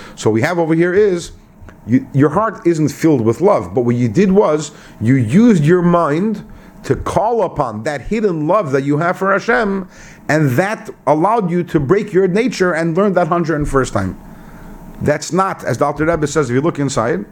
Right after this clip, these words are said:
Um, so this, he doesn't call this an Avodah Tama.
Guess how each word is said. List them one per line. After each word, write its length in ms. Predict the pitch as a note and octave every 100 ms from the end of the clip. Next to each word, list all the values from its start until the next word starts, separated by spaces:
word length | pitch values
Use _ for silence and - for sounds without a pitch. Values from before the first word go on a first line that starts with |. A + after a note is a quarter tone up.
| - - - - - - - - - - - - - - - - - - - - - - - - - - - - - - - - - - - - - -
Um, 360 | B2+ C#3 B2+ A#2
so 160 | -
this, 400 | C#3+ D3 C4 -
he 100 | -
doesn't 360 | E3+ A3 A3 G#3+
call 180 | E3+ D#3
this 160 | D3
an 60 | C#3
Avodah 360 | C3+ B2 A#2+ A2
Tama. 360 | G#2 G2 -